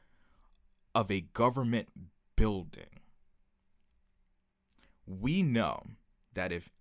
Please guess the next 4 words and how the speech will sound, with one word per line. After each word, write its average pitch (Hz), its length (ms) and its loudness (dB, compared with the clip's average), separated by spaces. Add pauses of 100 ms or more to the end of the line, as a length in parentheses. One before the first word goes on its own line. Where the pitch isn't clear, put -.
(140)
any 98 540 -2 (320)
protests - 960 -4
or 73 100 -10
protesters - 1120 -8